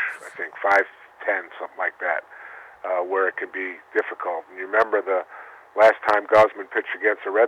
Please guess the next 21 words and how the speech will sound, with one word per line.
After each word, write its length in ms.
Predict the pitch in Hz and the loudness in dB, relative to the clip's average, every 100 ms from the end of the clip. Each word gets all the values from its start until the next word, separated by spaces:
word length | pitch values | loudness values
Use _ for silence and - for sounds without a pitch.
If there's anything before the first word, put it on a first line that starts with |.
| - | 2
Sox, 220 | 98 95 - | -2 -2 -4
he 80 | - | -6
got 160 | - - | -6 -4
thrown 240 | 110 107 104 | 0 2 4
out 200 | 104 - | 2 0
in 40 | |
the 120 | 95 - | -6 0
second 280 | 104 104 | 0 0
inning 200 | 104 104 95 | -2 -4 -6
for 140 | 92 87 | -8 -4
hitting 320 | 104 95 92 - | -4 -4 -8 -2
Xander 280 | 104 101 98 | 0 0 -2
Bogaerts 460 | 104 110 104 92 92 | 0 2 2 2 -4
with 100 | 87 | -10
a 60 | |
breaking 360 | - 107 - 175 - | -2 -2 -2 -10 -10
pitch. 180 | - - - - - - - - - 107 | -10 -10 -18 -20 -20 -18 -20 -18 -2 4
So, 260 | 98 98 98 | 6 8 8
um, 420 | 95 92 90 85 - - - 101 | 6 4 0 -14 -20 -20 -20 -10
you 100 | 101 | -8
know, 200 | 92 | -6